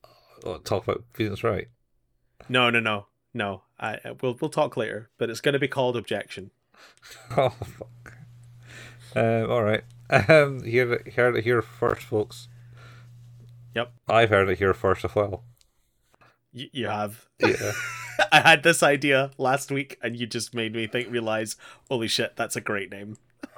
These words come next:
Speaker 1: <laughs> Jesus. Right. Um, so anyway, uh, he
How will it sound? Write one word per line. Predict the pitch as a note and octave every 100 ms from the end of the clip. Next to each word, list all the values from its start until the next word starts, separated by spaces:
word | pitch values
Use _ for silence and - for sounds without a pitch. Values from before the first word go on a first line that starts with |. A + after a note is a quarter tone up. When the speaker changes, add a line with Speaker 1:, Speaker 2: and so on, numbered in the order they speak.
| - - - - _ _ _ _
Speaker 1:
<laughs> | C3+ - _ _ _ -
Jesus. | A2 A2 B2+ - - _ - - - -
Right. | D#3 - C#3+ - - - - -
Um, | C3 B2 A#2+ A#2+ A#2 A#2 A#2 -
so | - C#3
anyway, | E3 G#2 F2+ _ _ _ _ _ _ _ _ - - - _ - -
uh, | G2+ G2 G2 F#2 - - - - - - - - - _ - - - - - _ _ _ _ _ _ _ - - - - _ _ _ _ _
he | C#3+ D#3 C#3